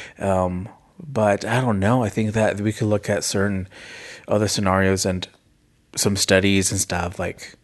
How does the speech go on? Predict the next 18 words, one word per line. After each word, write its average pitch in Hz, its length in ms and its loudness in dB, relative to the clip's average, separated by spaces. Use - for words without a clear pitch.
if 98 100 -8
you 98 100 0
remove 101 560 0
maybe 104 280 2
that 101 180 4
element 95 580 2
of, 90 220 0
like, 85 340 -6
anxiety, 98 920 0
the, 95 220 0
the, - 640 -6
the 92 360 2
child, 92 600 2
the 95 160 -6
human 92 440 -2
tends 95 260 -6
to 90 80 -6
do, 90 260 -4